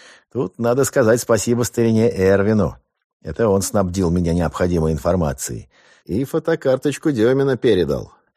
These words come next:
Где уж он всё это взял, неизвестно.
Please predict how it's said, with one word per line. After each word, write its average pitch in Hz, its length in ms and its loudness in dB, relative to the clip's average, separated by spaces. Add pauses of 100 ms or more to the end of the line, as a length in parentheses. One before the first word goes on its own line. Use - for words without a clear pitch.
(340)
Где 95 240 2
уж 135 160 0
он 139 80 0
всё 120 160 2
это 110 180 2
взял, 104 420 4 (200)
неизвестно. 78 720 -4